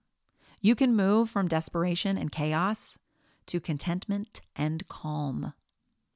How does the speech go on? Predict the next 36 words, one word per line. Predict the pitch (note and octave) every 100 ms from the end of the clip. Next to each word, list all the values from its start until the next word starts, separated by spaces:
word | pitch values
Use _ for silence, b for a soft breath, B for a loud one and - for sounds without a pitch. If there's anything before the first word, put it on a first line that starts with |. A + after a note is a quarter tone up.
| _ _ b b b
Does | F3+
that | G3 G#3
mean | G#3+
every | F3+ F3
day | D#3+
is | E3
perfect | - C#3+ F3+ - - _
and, | D3
like, | D3 C3+ - _ _ _
totally | - D3 D3 D#3
in | D#3
the |
flow | D3 - C3 C3+ C#3 C#3+ C#3+ D#3+ - B B
and | D3
every | D3 D#3
child | - C3+ D#3
is | F#3
compliant | - F3 - D#3+ D3+ D#3 E3 D#3+ E3 E3
and | - -
every | D#3+ F3
meal | F3 F3 F3
is | E3+
made, | E3 D#3+ E3+ E3+
like, | D3+ D3 -
and, | D3+ D3+ - - -
like, | E3
while | E3 E3+
you're | D#3
humming | D3 - D#3 E3 E3+
or | E3+
something? | F3 E3+ F#3 F#3 b b b b b _ _ _
No. | G3+ B3 C#4+ F3+ B2 G#2+ - _ _ _ _ _ -
Again, | G3+ A#3+
that's | A3 A3+
not | B3+
reality. | A3 G#3+ G#3+ A#3 E3 E2+ A#2